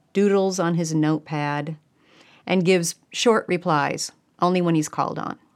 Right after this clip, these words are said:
In the other scenario, a person goes into the same meeting knowing that it will be a waste of time, but also knowing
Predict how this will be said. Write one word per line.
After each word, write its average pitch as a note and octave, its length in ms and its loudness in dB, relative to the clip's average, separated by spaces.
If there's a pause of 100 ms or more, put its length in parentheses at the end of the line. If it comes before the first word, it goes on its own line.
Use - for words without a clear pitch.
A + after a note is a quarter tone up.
(1300)
In F3 80 0
the - 160 2
other E4 280 4
scenario, - 800 -4 (680)
a F#3 80 0
person B3 400 2
goes G3+ 160 2
into F#3 180 2
the D#3 100 0
same F3 440 2
meeting G#3+ 440 2 (380)
knowing A3 540 4
that E3 120 0
it - 60 4
will G#3 140 0
be G#3 100 0
a G3 80 2
waste F3+ 320 0
of D4 80 -4
time, D3+ 460 -4 (720)
but G3+ 180 0
also C#4+ 540 2
knowing D#3 560 -4